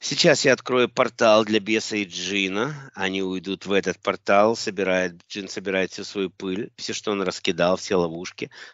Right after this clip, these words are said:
Точно так же и бес дожидается меня, я проверяю и отправляю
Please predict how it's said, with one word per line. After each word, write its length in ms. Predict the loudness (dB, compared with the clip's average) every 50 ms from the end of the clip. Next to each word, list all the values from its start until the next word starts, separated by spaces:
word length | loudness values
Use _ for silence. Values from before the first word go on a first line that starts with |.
| _
Точно 280 | -4 -4 -2 -2 -2 0
так 220 | 0 0 0 0
же 80 | 0 -2
и 20 | -4
бес 320 | -2 -2 -2 -2 -2 0
дожидается 600 | -2 -4 -4 -2 0 0 0 0 0 -2 -6 -8
меня, 300 | -6 -4 -2 0 0 0
я 60 | 0
проверяю 580 | 0 -2 -2 -2 0 0 0 2 2 2 0 -2
и 40 | -4
отправляю 580 | -6 -6 -6 -6 -2 0 0 0 0 0 -4